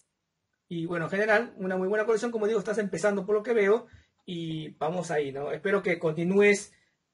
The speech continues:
que consigas los demás oros, eh, Santos de Oro españoles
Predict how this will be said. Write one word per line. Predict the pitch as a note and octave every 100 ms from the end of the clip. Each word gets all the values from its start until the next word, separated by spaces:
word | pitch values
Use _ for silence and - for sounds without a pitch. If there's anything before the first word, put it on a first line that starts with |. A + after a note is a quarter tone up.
| _
que | E3 D#3
consigas | F3 E3 A#3 G#3+ G#3+ - - _
los | - E3
demás | D3+ E3 F3+ F3+
oros, | G3 F#3 F3 F3 -
eh, | - E3 D#3+
Santos | F#3 F#3
de | F#3
Oro | F#3 F#3
españoles | F#3 F#3+ G#3 G3+ -